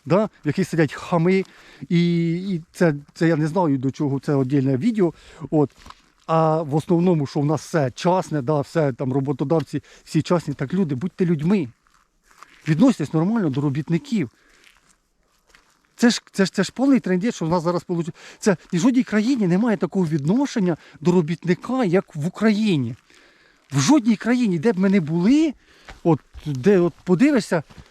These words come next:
нема такого відношення хамського, такого, такого, як би сказати, зверхнього відношення до робітника,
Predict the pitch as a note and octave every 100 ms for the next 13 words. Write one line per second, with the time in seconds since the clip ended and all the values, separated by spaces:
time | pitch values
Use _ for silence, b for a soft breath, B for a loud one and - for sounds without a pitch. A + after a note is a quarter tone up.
0 | _ _ F#3 B3 C4 G3+ - F#3 F3+ D#3
1 | E3 C#4+ G#3 F3 D#3 A3+ B3 G3+ - E3+
2 | E3 F3+ B3 G#3 - B B B - -
3 | F#3+ F3 B B B - D#3 F3+ E3+ C3+
4 | A2 C3 B2 G#3+ G#3+ - F#3 E3+ D3+ C3
5 | b b B2+ D3 C#3+ A3+ - F#3 C#3+ B2+
6 | D#3 C3+ C#3+ D3 C#3+ - G#3+ D4